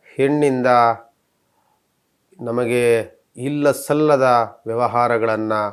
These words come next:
ಅವಶ್ಯಕತೆ ಇಲ್ಲದ ವ್ಯವಹಾರಗಳನ್ನ ಅವರ ಜೊತೆಯಲ್ಲಿ ನಾವೇನಾದ್ರೂ ಮಾಡ್ಕೊಂಡಾಗ ಈ ಸ್-, ಸ್ತ್ರೀ ಸಂಬಂಧವಾದಂಥ ವಿಚಾರದಲ್ಲಿ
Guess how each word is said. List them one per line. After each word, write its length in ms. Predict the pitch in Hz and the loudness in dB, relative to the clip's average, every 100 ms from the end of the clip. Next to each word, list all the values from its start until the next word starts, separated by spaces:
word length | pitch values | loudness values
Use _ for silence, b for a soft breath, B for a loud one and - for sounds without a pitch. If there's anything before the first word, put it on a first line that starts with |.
| - _ _ _ _ - | -10 _ _ _ _ -4
ಅವಶ್ಯಕತೆ 720 | 127 - - - 131 123 131 | -4 -4 -8 -6 -4 -4 -4
ಇಲ್ಲದ 380 | 135 147 147 | -4 -2 0
ವ್ಯವಹಾರಗಳನ್ನ 760 | 135 123 117 117 117 110 110 113 | 0 0 0 0 0 -2 -4 -4
ಅವರ 260 | 107 110 | -6 -6
ಜೊತೆಯಲ್ಲಿ 400 | 107 110 127 120 | -6 -6 -4 -4
ನಾವೇನಾದ್ರೂ 760 | 117 113 110 113 113 110 104 - _ _ _ _ _ | -4 -4 -4 -4 -4 -6 -8 -12 _ _ _ _ _
ಮಾಡ್ಕೊಂಡಾಗ 800 | 104 107 123 123 110 101 98 95 101 98 98 - | -4 -2 -2 -2 -4 -4 -6 -6 -8 -8 -12 -16
ಈ 40 | 107 | -16
ಸ್-, 380 | - _ _ - | -16 _ _ -18
ಸ್ತ್ರೀ 280 | - 139 | -8 -8
ಸಂಬಂಧವಾದಂಥ 800 | 131 113 110 104 101 101 101 95 | -6 -6 -6 -6 -8 -8 -10 -10
ವಿಚಾರದಲ್ಲಿ 920 | 98 98 - 101 98 98 98 98 95 | -12 -12 -10 -8 -10 -14 -14 -16 -18